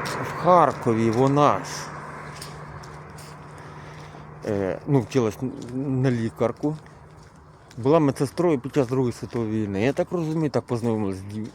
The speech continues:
дідом на, чи на Чернігівщині. Потім вона жила в Іркутську під час Другої світової війни. Е, моїм дядьком Славиком, ну, мама моя сорок, потім народилась.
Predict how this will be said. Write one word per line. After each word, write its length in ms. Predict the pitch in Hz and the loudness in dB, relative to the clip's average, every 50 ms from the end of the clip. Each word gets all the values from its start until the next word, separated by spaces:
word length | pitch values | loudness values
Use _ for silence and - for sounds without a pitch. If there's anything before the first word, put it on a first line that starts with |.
| - - - - - - - - | -16 -20 -20 -20 -20 -18 -12 -6
дідом 380 | 120 131 113 127 113 101 104 | -6 -2 -2 -2 -2 -2 -2
на, 80 | 98 92 - - - - - - - - - - - - - - - - | -4 -6 -8 -14 -20 -20 -20 -20 -20 -20 -20 -20 -20 -20 -20 -20 -8 -6
чи 80 | 127 | -4
на 160 | 113 113 117 107 | -2 -2 -2 -4
Чернігівщині. 1200 | - - - 107 98 101 110 113 110 107 101 90 107 107 104 - - - 143 156 165 180 185 175 - - - - - - - - - - - - - | -4 -8 -8 -6 -6 -4 -4 -4 -4 -4 -6 -6 -6 -8 -8 -10 -12 -8 -4 -4 -2 -2 -4 -6 -8 -14 -18 -18 -18 -18 -18 -16 -16 -16 -16 -2 6
Потім 280 | - 180 175 - 170 160 | 8 8 8 8 6 4
вона 240 | 156 147 147 139 135 | 6 6 6 6 6
жила 280 | - 147 147 139 139 | 6 4 6 6 6
в 40 | 120 | 6
Іркутську 600 | 120 120 110 107 - 127 123 113 - - - 156 | 6 4 2 2 0 0 0 0 0 -2 -6 -4
під 180 | - 160 147 - | -4 -4 0 2
час 160 | 175 170 143 | 2 2 4
Другої 320 | 139 160 170 165 165 165 | 4 4 6 6 6 4
світової 380 | - - 160 - 170 170 170 160 | 4 0 0 2 4 4 6 6
війни. 280 | 165 165 160 175 175 170 - - - - - - - - - - - - - 135 135 | 6 6 6 4 4 4 2 2 2 2 2 2 2 2 2 2 2 2 4 6 6
Е, 520 | 135 131 131 127 127 - - - - - - - - - - - - - - - - - - - 135 135 | 6 8 8 6 6 4 2 2 2 2 2 0 0 0 0 0 0 0 0 -2 -2 -2 -2 0 2 4
моїм 360 | 143 147 160 170 170 175 160 | 6 6 6 6 4 4 4
дядьком 360 | 160 165 156 151 - 165 147 | 4 4 4 4 0 -2 -2
Славиком, 640 | - - 160 160 156 151 147 147 139 - 147 135 139 - 131 | -2 0 2 4 6 6 6 6 4 2 -2 -2 -2 -2 0
ну, 80 | 131 | 2
мама 220 | 127 135 135 131 120 | 4 6 6 6 4
моя 300 | 117 120 120 113 113 107 98 - - - - | 4 2 2 4 4 2 0 -4 -8 -10 -8
сорок, 240 | - 120 117 117 107 - - - - - - - - - - - - - - - | -6 -4 -4 -4 -6 -8 -12 -14 -14 -14 -14 -14 -14 -14 -14 -14 -16 -16 2 4
потім 320 | 139 131 - - 120 123 | 4 4 6 4 2 2
народилась. 560 | 127 131 131 123 127 143 143 143 147 147 - | 2 2 0 0 0 0 2 2 0 0 -2